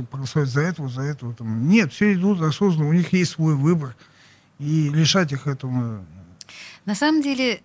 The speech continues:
Speaker 2: многие говорят ещё о том, что, может быть, даже и не какой-то злой умысел чудовищный, да, а, города в том, что не пускают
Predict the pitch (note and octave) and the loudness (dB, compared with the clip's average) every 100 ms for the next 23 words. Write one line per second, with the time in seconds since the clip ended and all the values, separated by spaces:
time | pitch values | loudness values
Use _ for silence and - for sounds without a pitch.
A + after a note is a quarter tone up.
0 | _ G3 G#3 C#4+ B3 G#3 F3 F#3 G3 G#3+ | _ 2 4 4 2 -2 0 0 0 -2
1 | G3 - F#3+ F#3+ A#3 A3 - - F#3+ F#3+ | -4 -2 -2 0 -2 -2 -4 -4 -2 0
2 | F3+ F3 - _ _ _ F#3+ G#3+ G#3 G#3 | -2 -4 -8 _ _ _ -2 0 -2 -2
3 | F#3+ A3+ G#3+ A3 - A3 A3 A3+ - E4+ | 0 0 0 -2 0 0 2 0 0 -2
4 | D4 G3 F3+ A#3+ A3+ - A#3+ B3 F#3 - | 0 0 2 2 0 -2 -2 2 0 -2
5 | D#3 D3+ G3 F3+ G3+ E3 D3+ E3 D#3 D3+ | -6 -4 -2 0 0 0 0 2 2 0
6 | - D#3+ A3 C4+ A#3+ - F#3 F#3 F3+ F#3 | -2 0 2 2 2 0 0 0 0 0
7 | G#3 F#3 D#3 C#3+ B2+ - F3 D#3+ - F3 | 0 0 -2 -8 -10 -4 -2 -2 -2 -2
8 | E3+ F3+ - G3+ F3+ | -2 -6 0 0 0